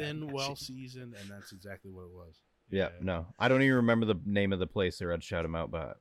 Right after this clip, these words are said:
Speaker 3: I
Speaker 1: Mm.
Speaker 3: can't remember.
Speaker 2: Yeah,
Speaker 3: It was, like,
Speaker 2: was it?
Speaker 3: Biggie Burgers or something.
Speaker 1: Yeah.
Speaker 2: Sh-, I can't remember either. <laughs> No, yeah, like you said, you know,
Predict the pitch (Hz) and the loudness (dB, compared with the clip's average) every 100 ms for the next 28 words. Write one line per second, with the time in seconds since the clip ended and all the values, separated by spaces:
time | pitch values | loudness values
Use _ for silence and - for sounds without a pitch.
0 | 107 - 82 55 78 82 92 _ _ _ | -12 -10 -8 -8 -8 -8 -10 _ _ _
1 | _ - - 101 - - - - - 104 | _ -20 -20 -20 -18 -20 -20 -12 -2 0
2 | 98 90 78 101 92 104 101 104 98 104 | 2 0 0 0 4 4 8 6 6 2
3 | 98 104 - 104 101 104 _ _ 98 95 | 0 -4 -4 -6 -6 -10 _ _ _ -20
4 | 87 _ _ - - - - - - - | -20 _ _ -12 -10 -10 -10 -10 -10 -10
5 | - - - - 90 82 - - - 90 | -10 -10 -12 -12 -14 -16 -14 -14 -16 -18
6 | 90 90 87 95 - 170 - 175 - 147 | -18 -16 -14 -10 2 4 6 4 2 -4
7 | - 139 _ - - 135 123 117 120 110 | -4 -8 _ -20 -12 -4 0 2 0 -2
8 | 117 113 113 123 104 104 101 | -4 -4 0 0 0 -6 -8